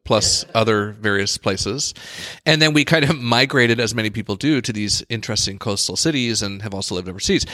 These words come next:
However, you've also lived in Pittsburgh for a number of years, and you live in Iowa for a number of years.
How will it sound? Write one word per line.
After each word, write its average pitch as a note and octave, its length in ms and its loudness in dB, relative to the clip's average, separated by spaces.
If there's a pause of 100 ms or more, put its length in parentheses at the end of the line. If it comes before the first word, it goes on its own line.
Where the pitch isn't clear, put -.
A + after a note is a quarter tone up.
(140)
However, D4 280 4
you've A#2+ 220 2
also C3+ 580 4 (240)
lived A2+ 500 2
in G2+ 220 -8
Pittsburgh - 800 0
for - 140 -6
a A2 40 0
number G#2 220 -4
of F#2+ 60 -10
years, G2+ 340 -4
and C#3+ 140 -6
you D#3+ 80 -2
live F3 80 0
in F3 160 0
Iowa A#2+ 560 2 (320)
for - 160 -4
a A#2 40 0
number A2 200 0
of G#2 80 -2
years. G#2 460 2